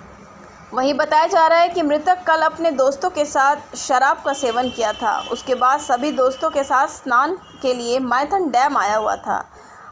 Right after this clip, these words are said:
अब ये पुलिस जानकारी में लगी हुई है कि मृतक सा-, स्नान किया या नहीं,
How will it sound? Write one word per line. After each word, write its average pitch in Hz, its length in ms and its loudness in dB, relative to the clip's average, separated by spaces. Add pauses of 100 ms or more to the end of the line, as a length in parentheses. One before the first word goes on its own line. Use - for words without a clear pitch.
(160)
अब 311 200 2
ये 349 180 2
पुलिस 339 400 -2
जानकारी 294 560 0
में 320 140 0
लगी 262 240 -2
हुई 302 200 -2
है 339 140 0
कि 403 120 -4
मृतक 277 460 -2
सा-, - 360 -2
स्नान 269 400 -2
किया 320 240 0
या 427 180 0
नहीं, 269 360 -4